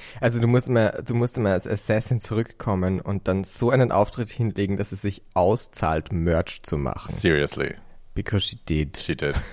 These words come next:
Speaker 2: Wegen eines
Speaker 1: <laughs>
Speaker 2: Auftritts.
Speaker 1: Ja.
Speaker 2: Ja. Ja.
Speaker 1: Und es war legendary.
Speaker 2: Fuck me. Ich
Speaker 1: Ja.
Speaker 2: meine, die hatte halt auch echt was zu proven, ne? Die war in ihrer Season, war sie ja echt,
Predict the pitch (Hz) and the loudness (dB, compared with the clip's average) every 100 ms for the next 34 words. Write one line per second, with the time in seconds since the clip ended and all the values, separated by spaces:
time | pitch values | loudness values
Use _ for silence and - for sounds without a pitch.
0 | - - 85 92 80 78 - 73 - - | 2 4 4 4 4 4 2 2 2 0
1 | 69 - - - - - 123 - - 107 | -4 -6 -10 -6 -6 -6 -8 -6 -6 -6
2 | - 107 - - - - - - - - | -2 -2 2 0 0 -4 -8 -8 -8 -20
3 | - - - - 71 - - - 120 110 | -20 -18 -12 -2 -2 -2 0 6 6 6
4 | 101 90 90 82 82 107 87 71 65 50 | 4 4 4 2 0 -2 0 0 0 -4
5 | - - - _ - - - - - 76 | -8 -16 -20 _ -20 -18 2 2 2 -4
6 | 65 - _ - - - 104 101 113 101 | -10 -14 _ -20 -20 -8 -2 4 6 6
7 | 98 107 107 90 90 98 107 - 82 - | 6 6 4 4 2 2 0 -2 -8 -4
8 | 117 117 92 98 87 87 80 87 - 104 | -4 0 0 2 4 2 2 -2 -2 -4
9 | 98 85 78 82 - 82 - | 2 2 4 2 2 -2 -8